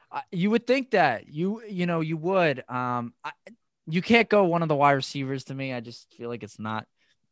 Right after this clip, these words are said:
achievable. Now, if Sewell falls, like, for instance, you trade back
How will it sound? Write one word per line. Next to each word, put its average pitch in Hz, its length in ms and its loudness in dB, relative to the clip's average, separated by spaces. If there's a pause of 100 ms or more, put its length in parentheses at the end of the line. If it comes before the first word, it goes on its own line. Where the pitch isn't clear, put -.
(140)
achievable. 156 760 -8
Now, 151 220 4
if 131 80 -4
Sewell 220 640 2
falls, 143 720 2 (560)
like, 117 160 -8
for 143 100 -8
instance, 127 320 -12
you - 60 -18
trade 110 260 -10
back 104 280 -6